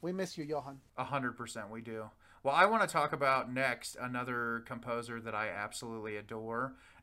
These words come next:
Speaker 2: and this should be no surprise to anyone who, uh, knows me, and that is John Bryan, who composed the score to Synecdoche, New York, and several other amazing scores.
Speaker 1: I do love the Paranorman score.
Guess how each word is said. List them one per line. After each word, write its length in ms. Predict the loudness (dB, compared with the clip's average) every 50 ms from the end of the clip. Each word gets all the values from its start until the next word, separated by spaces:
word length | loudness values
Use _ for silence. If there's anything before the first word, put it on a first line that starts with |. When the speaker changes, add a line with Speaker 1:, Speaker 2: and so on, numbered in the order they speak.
| -8 -4
Speaker 2:
and 500 | -2 0 0 0 0 -2 -4 -6 -8 -10 -10 -6
this 180 | -6 -6 -6
should 200 | -6 -8 -10 -8
be 160 | -6 -6 -6
no 260 | -4 -2 2 2 2 2
surprise 500 | 0 -2 -4 -2 0 0 0 0 -2 -4
to 140 | -6 -6
anyone 460 | -4 -4 -4 -4 -6 -6 -6 -6 -6 -6
who, 380 | -8 -8 -6 -6 -6 -6 -4
uh, 220 | -4 -4 -4 -4 -4
knows 360 | -4 -4 -4 -4 -4 -6 -8 -8
me, 240 | -8 -6 -6 -6
and 240 | -6 -6 -6 -4 -2
that 240 | 0 0 0 0 -2
is 400 | -4 -6 -6 -6 -6 -8 -10 -12 -16 -20 -20 -20 _ _ -6
John 360 | -2 2 4 4 4 2 2
Bryan, 580 | 0 0 0 0 0 -2 -4 -6 -10 -12 -14 -18 -16 _ -4
who 160 | -2 -2 -2
composed 640 | -4 -6 -8 -6 -4 -2 -2 -2 -2 -6 -8 -10 -10
the 200 | -8 -8 -8 -8
score 380 | -10 -10 -8 -6 -4 -4 -4
to 240 | -4 -6 -6 -6 -6
Synecdoche, 640 | -6 -8 -8 -6 -4 -6 -6 -6 -10 -12 -12 -10 -10
New 80 | -10 -10
York, 460 | -8 -6 -4 -2 -2 -2 -4 -6 -12 -20 -20 -20 -20 -20 -10 -4
and 220 | 0 0 0 0
several 500 | 0 -2 0 4 4 4 4 4 2 2
other 380 | 4 4 4 2 2 2 2 2
amazing 480 | 2 0 0 -2 -4 -4 -8 -12 -14 -14
scores. 580 | -12 -10 -10 -10 -8 -10 -10 -10 -12 -12 -14 _ -20 -20 -20 _ _ _ _ -20 -20 -20 -20 -20 -20 _ _ 4
Speaker 1:
I 140 | 4 4 4
do 460 | 4 -2 -2 0 2 4 4 4 4 4
love 260 | 6 8 8 8 8
the 80 | 4 0
Paranorman 640 | 0 0 -2 0 0 2 2 2 2 2 0 -2
score. 400 | -4 -4 -2 -2 -2 -2 -4 -8